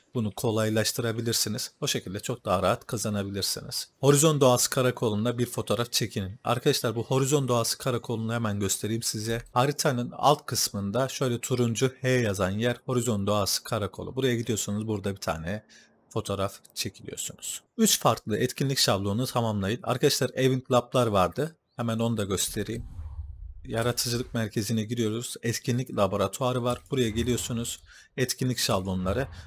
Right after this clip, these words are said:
Buradaki şablonların içerisinden üç tane farklı şablonu tamamlıyorsunuz. Bu şekilde üç farklı etkinlik şablonunu tamamlamış, tamamlamış oluyorsunuz. Bu görevi de o şekilde yapıyorsunuz.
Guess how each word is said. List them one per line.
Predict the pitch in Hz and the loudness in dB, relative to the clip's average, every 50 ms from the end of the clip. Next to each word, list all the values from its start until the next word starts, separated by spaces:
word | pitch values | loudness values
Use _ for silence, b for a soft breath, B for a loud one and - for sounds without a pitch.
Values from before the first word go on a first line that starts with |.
| B B - | B B -2
Buradaki | 175 170 151 139 - - - 139 139 - - - | -2 2 2 2 0 2 -2 -2 -2 -2 -6 -8
şablonların | - - 156 143 139 131 131 123 120 117 113 110 123 | -2 0 2 2 2 2 2 2 2 2 0 0 -2
içerisinden | 120 - 139 117 110 - - 104 95 98 104 107 - - | -2 0 0 0 0 0 0 0 0 -2 -2 -4 -2 -2
üç | 160 - - | 0 0 2
tane | - 131 110 104 98 | 2 2 2 2 0
farklı | - - 123 123 - - 113 | 0 2 0 0 0 -2 -2
şablonu | - - 127 120 113 117 104 101 98 | 0 2 2 2 2 2 0 0 0
tamamlıyorsunuz. | - - 127 127 123 117 113 107 104 92 - - - 107 123 143 - - - - - - - | 0 0 2 2 2 -2 -2 -2 -2 -2 -2 -4 -6 -6 -6 -6 -6 -8 -8 -8 -8 -4 -2
Bu | 160 | 0
şekilde | - 143 110 - 101 95 120 | 2 2 2 0 -2 -4 -2
üç | - 160 151 - - | -2 0 0 2 2
farklı | 127 107 - - 110 | 0 0 0 0 -4
etkinlik | 117 - - - 123 123 120 | -4 -4 -4 -4 -4 -2 -2
şablonunu | - - 120 98 95 98 92 92 107 135 139 | -2 0 0 0 0 -2 -2 -2 -2 -4 -4
tamamlamış, | - - 117 113 117 117 120 120 120 120 110 - - _ _ _ _ _ | -4 -4 -2 -2 0 0 0 0 -2 -2 -4 -6 -10 _ _ _ _ _
tamamlamış | - 123 117 120 120 123 127 135 139 135 - - | -2 -2 0 0 0 0 0 0 0 0 0 0
oluyorsunuz. | 101 90 - - - 143 156 156 | -2 -2 -2 -4 -4 -6 -6 -6
Bu | 147 110 | -6 -2
görevi | 107 95 - 76 - - - | -2 -2 -4 -4 -8 -8 -6
de | 117 | -4
o | 123 | -2
şekilde | - - - - - 90 92 107 123 127 B B B B B - | -2 -2 -4 -8 -10 -8 -6 -4 -6 -6 B B B B B -4
yapıyorsunuz. | 127 120 - 123 110 - - - 110 131 143 - | -4 -4 -2 -2 -4 -4 -4 -4 -6 -6 -6 -10